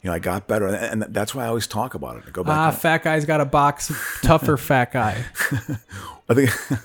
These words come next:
Speaker 1: <laughs>
Speaker 2: Abraham Lincoln is at the side. That's probably the mayor of fucking Cartoon Town or whatever the fuck this
Speaker 1: Yeah, yeah,
Speaker 2: is.
Speaker 1: yeah, absolutely.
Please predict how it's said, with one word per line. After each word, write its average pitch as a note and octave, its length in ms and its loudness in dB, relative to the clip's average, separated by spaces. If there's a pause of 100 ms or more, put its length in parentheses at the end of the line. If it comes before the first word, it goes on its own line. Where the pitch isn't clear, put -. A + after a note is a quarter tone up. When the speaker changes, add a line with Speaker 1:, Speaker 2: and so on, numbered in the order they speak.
(560)
Speaker 1:
<laughs> - 180 -18
Speaker 2:
Abraham D#3 500 4
Lincoln D3+ 340 2
is D3+ 120 2
at C3 140 2
the C#3+ 80 0
side. B2 300 2
That's B2+ 140 0
probably C#3 340 4
the C3+ 100 4
mayor B2+ 480 4
of A#2+ 140 0
fucking A#2+ 520 -2
Cartoon A#2+ 520 0
Town A2 360 -2
or B2 100 0
whatever A#2+ 260 2
the B2 80 0
fuck - 280 -2
this A#2+ 120 0
Speaker 1:
Yeah, B2 80 6
yeah, A#2+ 120 6
Speaker 2:
is. A#2+ 100 0
Speaker 1:
yeah, G#2 160 4
absolutely. A2 500 -4